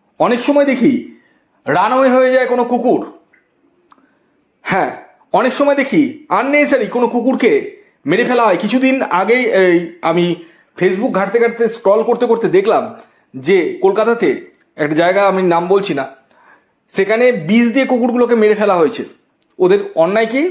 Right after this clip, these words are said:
ওরা যেহেতু রাস্তার কুকুর। এইটা কিন্তু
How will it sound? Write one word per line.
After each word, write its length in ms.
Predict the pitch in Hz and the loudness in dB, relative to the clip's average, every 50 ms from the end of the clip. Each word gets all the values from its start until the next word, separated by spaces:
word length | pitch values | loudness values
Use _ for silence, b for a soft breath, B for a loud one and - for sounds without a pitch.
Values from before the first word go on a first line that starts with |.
| - - - _ _ | -6 -10 -18 _ _
ওরা 160 | - 175 175 175 | 0 0 0 2
যেহেতু 280 | 170 180 185 180 240 | 2 2 2 2 0
রাস্তার 360 | 233 190 165 - - 196 185 | 0 -2 -2 0 -2 -2 -2
কুকুর। 360 | 190 - 160 - 107 107 104 - - _ _ _ _ _ _ _ _ _ _ _ _ _ _ _ _ _ _ _ _ _ _ _ _ _ _ _ _ _ _ _ _ _ _ _ _ _ _ _ | -2 -4 -6 -4 -4 -8 -10 -12 -16 _ _ _ _ _ _ _ _ _ _ _ _ _ _ _ _ _ _ _ _ _ _ _ _ _ _ _ _ _ _ _ _ _ _ _ _ _ _ _
এইটা 300 | - 190 220 - 277 277 | 0 0 0 2 0 0
কিন্তু 580 | 269 277 262 233 185 - 277 311 302 - - - | 0 0 -2 -4 -2 -2 -2 -2 -2 -6 -12 -20